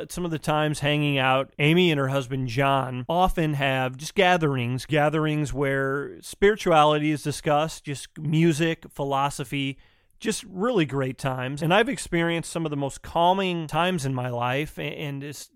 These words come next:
just this immense relaxation while listening to Amy play the harp, while listening to John speak. He has just a very, very deep baritone voice, and, um, just a cool guy. I'm gonna,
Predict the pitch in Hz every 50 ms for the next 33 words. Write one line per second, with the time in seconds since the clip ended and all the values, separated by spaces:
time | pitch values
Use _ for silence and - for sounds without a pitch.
0 | _ 170 175 160 - - - 151 127 - - _ _ - - 143 - - 180 156
1 | 147 151 156 170 180 185 - - - 156 151 143 143 143 139 131 - - 160 170
2 | 175 165 - 151 143 131 131 131 135 139 139 147 143 - - 156 147 143 143 135
3 | - - 143 139 135 135 131 131 135 143 147 147 143 - 147 139 135 131 120 139
4 | 156 160 160 165 151 - - - _ _ _ _ _ _ _ - 147 143 143 147
5 | 156 143 - 156 151 147 139 139 135 131 117 135 143 135 143 147 147 143 - -
6 | - - 156 156 160 156 - - - 151 143 135 127 123 131 123 117 127 123 -
7 | - 143 127 127 135 135 135 131 127 127 123 120 - - _ _ _ _ _ _
8 | _ _ _ _ _ _ 147 151 147 139 123 110 143 147 156 175 - 156 139 139
9 | 139 139 143 139 - - 143 139 135 135 120 131 165 190 208 196 190 185 185 175
10 | - - - 151 131 131 131 127 127 127 123 131 127 123 120 117 117 120 120 120
11 | - _ _ _ _ _ _ _ _ _ _ _ _ _ - - 202 180 196 -
12 | - - - - 190 165 135 131 127 123 127 127 127 135 143 151 143 139 131